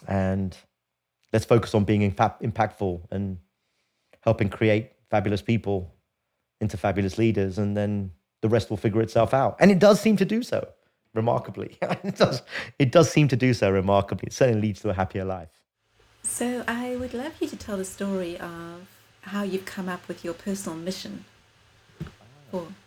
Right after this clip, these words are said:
Speaker 2: for seven fabulous people.
Speaker 1: I think I have to do the Cliff Notes version, Vicky, 'cause it might take an hour otherwise.
Speaker 2: That works,
Speaker 1: But,
Speaker 2: Fibs. Yeah.
Speaker 1: but yeah, no, this, this, um, yeah, this is a very personal story, and it, it really goes back to my mother passing away.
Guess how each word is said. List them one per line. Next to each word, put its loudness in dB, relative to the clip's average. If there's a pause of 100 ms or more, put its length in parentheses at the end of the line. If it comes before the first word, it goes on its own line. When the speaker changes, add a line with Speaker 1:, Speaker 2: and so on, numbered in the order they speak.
(760)
Speaker 2:
for -10
seven -2
fabulous -8
people. -8 (720)
Speaker 1:
I -20
think 6
I 8
have 6
to 2
do 4
the 0
Cliff 2
Notes 2
version, 0
Vicky, -2
'cause 2
it 2
might 4
take 0
an 2
hour 0
otherwise. -2
Speaker 2:
That -4
works, -6
Speaker 1:
But, 2
Speaker 2:
Fibs. -14 (100)
Yeah. -12 (100)
Speaker 1:
but 0
yeah, 6
no, 2
this, 2
this, 2
um, 4 (1600)
yeah, 2
this 2
is 2
a 0
very 8
personal 0
story, -2
and -4
it, -6
it -6
really 2
goes 2
back -2
to -4 (160)
my -2
mother 2
passing -8
away. -12